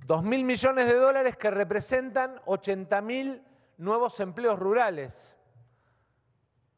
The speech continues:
a lo largo de todo el programa. Y cuando hablamos de recurso estratégico y extensión de superficie sembrada y aumento de la capacidad productiva,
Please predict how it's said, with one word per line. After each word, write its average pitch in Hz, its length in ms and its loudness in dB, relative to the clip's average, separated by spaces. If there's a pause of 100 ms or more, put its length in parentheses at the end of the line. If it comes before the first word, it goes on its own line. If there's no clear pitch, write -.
(140)
a 139 100 -6
lo 160 100 0
largo 196 360 0
de 156 80 -2
todo 180 160 0
el 165 80 -4
programa. 135 580 -4 (1700)
Y 147 120 -18
cuando 160 340 -2
hablamos 226 920 -2 (1500)
de 165 480 -4
recurso 170 540 -8
estratégico 233 1200 -4
y 170 120 -10
extensión 175 560 -6
de 220 100 0
superficie 190 640 -6
sembrada 220 640 -2
y 202 80 -2
aumento 202 640 -2
de 226 80 2
la 208 120 0
capacidad 214 500 -2
productiva, 226 800 -4